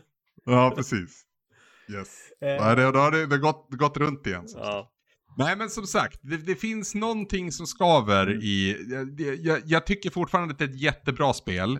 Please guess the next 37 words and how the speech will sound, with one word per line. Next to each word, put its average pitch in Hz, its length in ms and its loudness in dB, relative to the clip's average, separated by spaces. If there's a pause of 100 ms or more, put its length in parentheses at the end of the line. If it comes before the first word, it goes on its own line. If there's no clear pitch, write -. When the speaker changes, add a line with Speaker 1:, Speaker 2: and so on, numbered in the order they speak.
(100)
Speaker 2:
Eh, 107 60 0 (100)
jag 127 220 4
hade, 135 280 0
jag 139 160 -2
stötte 151 240 -6
på 165 180 -4
några 143 220 2
buggar 135 340 0
som 139 140 -6
gjorde 117 180 0
det 107 60 0
irriterande. 90 640 -4
Bland 110 200 0
annat 110 300 0
Speaker 1:
Mm. 107 400 -4
Speaker 2:
en, 98 440 -6
en, 101 100 -10 (140)
en 104 140 -8
slutbossstrid 123 880 -6
som 104 360 -8
aldrig, 98 640 0 (640)
eh, 107 60 -6
Speaker 1:
Ja. 98 220 -4
Speaker 2:
förlorade 101 300 -2
hälsa. 101 420 0
Och 98 100 2
jag 107 200 2
satt - 300 -4
länge 120 440 0
och 113 100 2
liksom 107 420 -2 (360)
jonglerade 113 640 2
och 101 80 -4
försökte 110 420 0
hitta - 360 -2
v-, 107 100 -8 (100)
v-, 123 180 -10